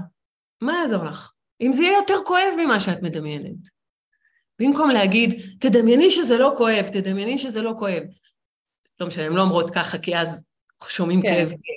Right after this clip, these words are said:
Speaker 1: אבל תדמייני שזה גלים וזה, שזה טוב, אני, אין לי התנגדות לרעיון הזה לדמיין צירים כגלים, בכלל לא.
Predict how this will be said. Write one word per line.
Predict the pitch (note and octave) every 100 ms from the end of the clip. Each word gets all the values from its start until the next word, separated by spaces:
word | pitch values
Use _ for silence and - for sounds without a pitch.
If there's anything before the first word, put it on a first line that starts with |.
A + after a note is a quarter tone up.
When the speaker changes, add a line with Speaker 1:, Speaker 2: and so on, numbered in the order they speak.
| E3+
Speaker 1:
אבל | G3+
תדמייני | G3 B3 A3+ A#3 B3+ D#4+
שזה | D#4 D4+ G#3+ A3 G#3 G3 F#3+ F3+ F#3 -
גלים | F#3+ G#3+ A3+ C4 B3 A#3 F#3+
וזה, | F#3 F#3 F#3 -
שזה | - A3+ A#3
טוב, | F4+ E4+ A3
אני, | F#3+ G3+ F#3+
אין | C4
לי | D4
התנגדות | D4+ C4 G3+ C#4 A#3+
לרעיון | G#3 G3 A3 C4
הזה | F#3+
לדמיין | F3 E3 F3 F#3 G#3+
צירים | G3+ F#3+ G3+
כגלים, | G3 F#3 E3 G#3
בכלל | D#3 - G3
לא. | G3+